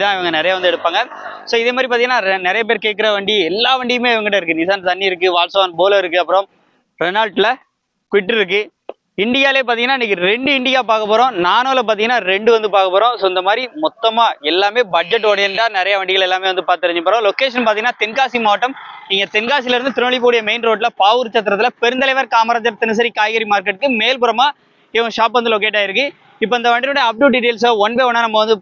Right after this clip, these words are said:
பார்த்து தெரிஞ்சு போறோம். வீடியோவை நீங்க ஸ்கிப் பண்ணாம கடைசி வரைக்கும் பாருங்க. இப்ப வாங்க டைரக்டா வீடியோக்குள்ள போலாம். ஃபர்ஸ்டா நம்ம எம் பி ஆட்டோ கன்சல்டி ஷோரூம்ல இப்ப நம்ம பார்த்துருக்கிற வண்டி பாத்தீங்கன்னா Nissan Sunny-ல எக்ஸ் எல் வேரியன்ட்.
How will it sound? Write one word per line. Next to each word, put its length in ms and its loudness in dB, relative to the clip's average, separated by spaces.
பார்த்து 180 0
தெரிஞ்சு 240 0
போறோம். 240 2
வீடியோவை 340 2
நீங்க 200 -2
ஸ்கிப் 220 -16
பண்ணாம 320 0
கடைசி 260 -2
வரைக்கும் 240 0
பாருங்க. 220 0
இப்ப 200 0
வாங்க 200 2
டைரக்டா 360 -2
வீடியோக்குள்ள 360 0
போலாம். 200 0
ஃபர்ஸ்டா 300 0
நம்ம 240 0
எம் 100 -6
பி 140 0
ஆட்டோ 160 0
கன்சல்டி 240 -4
ஷோரூம்ல 360 2
இப்ப 180 -2
நம்ம 200 -2
பார்த்துருக்கிற 400 2
வண்டி 160 -2
பாத்தீங்கன்னா 320 0
Nissan 380 0
Sunny-ல 280 0
எக்ஸ் 220 -4
எல் 120 -4
வேரியன்ட். 320 0